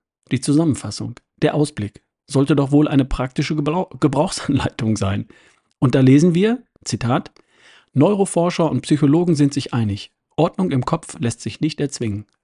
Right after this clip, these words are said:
Der Weg zur Klarheit des Geistes führt über den klugen Umgang mit Ablenkung,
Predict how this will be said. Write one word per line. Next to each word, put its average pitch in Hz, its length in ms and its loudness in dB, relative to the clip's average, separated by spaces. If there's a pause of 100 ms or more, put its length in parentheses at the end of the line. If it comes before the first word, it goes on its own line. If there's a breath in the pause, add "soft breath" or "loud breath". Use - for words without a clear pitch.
(160)
Der 110 120 -2
Weg 190 180 -2
zur 143 160 -2
Klarheit 165 380 -2
des 139 140 -4
Geistes 131 440 -2 (320 soft breath)
führt 247 300 -2
über 160 180 -2
den 131 160 0
klugen 170 360 0
Umgang 139 400 2
mit 117 240 -2
Ablenkung, 123 560 -2